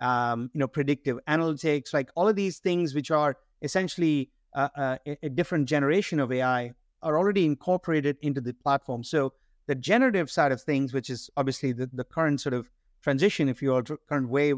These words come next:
of A I, um, allows startups to essentially create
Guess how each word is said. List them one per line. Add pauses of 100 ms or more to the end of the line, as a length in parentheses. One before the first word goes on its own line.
of
A
I, (360)
um, (120)
allows
startups
to
essentially
create